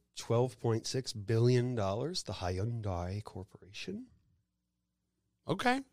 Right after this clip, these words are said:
Speaker 1: Hyundai is calling the S D V on the road the age of software, or the software age. I guess that's what they're gonna call it.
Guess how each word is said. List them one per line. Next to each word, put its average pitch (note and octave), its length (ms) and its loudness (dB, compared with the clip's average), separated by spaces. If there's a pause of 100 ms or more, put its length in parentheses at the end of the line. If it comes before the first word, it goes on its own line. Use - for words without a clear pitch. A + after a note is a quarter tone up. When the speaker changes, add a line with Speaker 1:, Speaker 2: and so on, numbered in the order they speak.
(600)
Speaker 1:
Hyundai B2 440 4
is A2+ 180 2
calling C#3 520 4
the G#2 200 -2
S C3+ 280 4
D B2 280 -2
V C#3+ 720 0
on G#2+ 180 2
the F2+ 80 0
road E3+ 640 6 (180)
the A#2+ 160 0 (100)
age G#3+ 800 2 (640)
of D#3 160 -4
software, - 1000 -4 (520)
or - 60 -18
the - 80 -8
software - 640 0
age. - 580 -14 (1200)
I - 60 -20
guess - 220 -6
that's - 200 -6
what G2+ 200 -8
they're G2 100 -12
gonna G2 200 -4
call E2+ 320 -8
it. - 100 -14